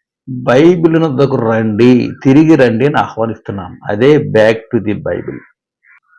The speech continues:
ప్రభువైన యేసుక్రీస్తు వారు తన పన్నెండు మంది శిష్యులకు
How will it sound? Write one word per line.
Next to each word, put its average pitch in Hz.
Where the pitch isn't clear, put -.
ప్రభువైన 175
యేసుక్రీస్తు 175
వారు 151
తన 135
పన్నెండు 143
మంది 143
శిష్యులకు 147